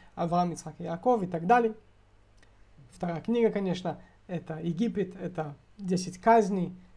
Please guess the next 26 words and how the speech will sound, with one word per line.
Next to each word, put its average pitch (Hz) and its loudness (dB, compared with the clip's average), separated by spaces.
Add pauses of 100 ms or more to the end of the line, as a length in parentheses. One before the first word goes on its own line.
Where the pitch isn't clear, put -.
(160)
Исход, 214 2 (100)
раскрытие 180 -2
Красного 156 -8
моря, 226 4
дарование 185 0
Торы. 262 4 (340)
Изумительно. 254 -6 (1400)
Третья 269 6
книга, 180 2
которую 190 0
мы 185 2
завершили 190 2
на 180 -2
прошлой 202 -2
неделе, 165 -4 (600)
э, 160 -4
когда 180 -2
мы 190 0
читали 180 0
главы, 175 0
главы 185 2 (120)
Бехар 180 0
и 220 -4
Бехукотай, 180 -4 (1800)
можно 262 8
суммировать 240 0